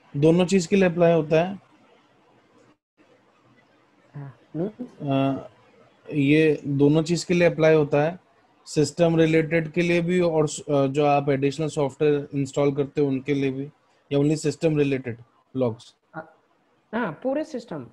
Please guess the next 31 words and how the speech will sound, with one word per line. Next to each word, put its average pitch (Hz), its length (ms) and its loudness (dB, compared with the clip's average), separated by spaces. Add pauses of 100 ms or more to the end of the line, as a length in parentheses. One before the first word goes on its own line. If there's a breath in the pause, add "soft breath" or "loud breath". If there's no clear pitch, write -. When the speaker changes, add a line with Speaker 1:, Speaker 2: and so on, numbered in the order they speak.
Speaker 2:
पूरे 190 220 -8
system 196 400 -10
के 190 120 -10
लॉग। 127 260 -10
उसमें 180 300 -6
आपका 185 340 -6
service 160 440 -6
भी 170 140 -4
आ 170 140 -4
गई, 160 220 -8
आपका 151 280 -8
कुछ 180 300 -10
भी 185 100 0
activity, 160 460 -4
आप 143 180 -4
system 175 480 -8
में 156 380 -8 (320 soft breath)
कुछ 208 220 -8
भी 214 160 -6
activities 165 600 -4
कर 131 100 -6
रहे 131 100 -8
हो, - 160 -8
log 143 440 -6 (960)
आपका 135 320 -14 (540 soft breath)
यहीं 143 280 -2
सेव 123 240 -10
होगा, - 180 -18
वेयर 127 240 -10
के 120 140 -20
अंदर। 123 200 -20